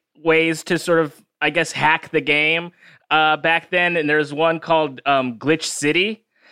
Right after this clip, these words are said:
And the way you accessed Glitch City, it was like a, uh, it's exactly what it sounds like. You're, it's your player character walking around, like, on a,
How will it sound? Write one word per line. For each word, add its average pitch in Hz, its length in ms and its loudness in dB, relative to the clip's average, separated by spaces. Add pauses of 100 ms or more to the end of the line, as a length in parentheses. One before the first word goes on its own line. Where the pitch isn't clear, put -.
(240)
And 143 200 2
the 143 60 2
way 160 160 2
you 175 160 2
accessed 151 540 -2
Glitch 151 240 0
City, 160 240 -2
it - 20 4
was 160 80 2
like 151 140 -2
a, 135 200 0 (240)
uh, 135 360 0
it's 156 400 -4
exactly 175 460 0
what 180 100 2
it 139 100 -2
sounds 143 300 0
like. 131 160 -2
You're, 147 160 0 (120)
it's 151 140 -8
your 156 140 2
player 156 280 0
character 147 380 0
walking 143 400 0
around, 135 600 0 (100)
like, 131 260 0
on 135 220 0
a, 127 320 -2